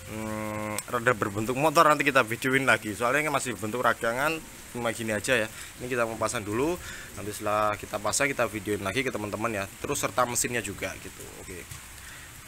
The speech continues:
Salam dua tak, salam Yamaha V tujuh lima delapan puluh tujuh sembilan C C. Oke, teman-teman, ini dalam proses, eh, pemasangan cakramnya ya. Terus sama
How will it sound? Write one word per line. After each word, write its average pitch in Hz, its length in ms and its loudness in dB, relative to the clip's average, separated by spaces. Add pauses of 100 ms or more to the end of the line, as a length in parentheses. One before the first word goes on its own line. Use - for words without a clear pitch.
(100)
Salam 208 560 8
dua 156 160 6
tak, 185 160 8
salam 127 400 10
Yamaha 113 320 2
V 131 240 -4
tujuh 117 320 -6
lima 104 240 -2
delapan 98 240 0
puluh 135 320 -2
tujuh 123 320 0
sembilan 98 400 -4
C - 80 -12
C. - 0 - (1300)
Oke, 120 160 -6
teman-teman, 135 480 0
ini 117 160 -4
dalam 110 320 0
proses, 107 400 -2
eh, 98 800 -4
pemasangan 98 560 -8 (1300)
cakramnya 110 640 -4
ya. - 20 -6 (680)
Terus 104 240 -8
sama 98 320 -4